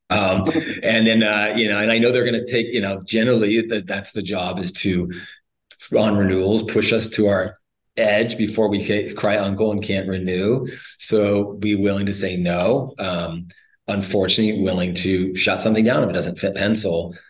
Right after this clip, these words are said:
even though that's not the goal. Um, so it's, it's a different role today 'cause we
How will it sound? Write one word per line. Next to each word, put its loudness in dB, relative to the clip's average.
even 0
though -2
that's -4
not -4
the -4
goal. -2
Um, -4
so 2
it's, -2
it's 0
a 2
different 0
role 2
today 0
'cause -4
we -4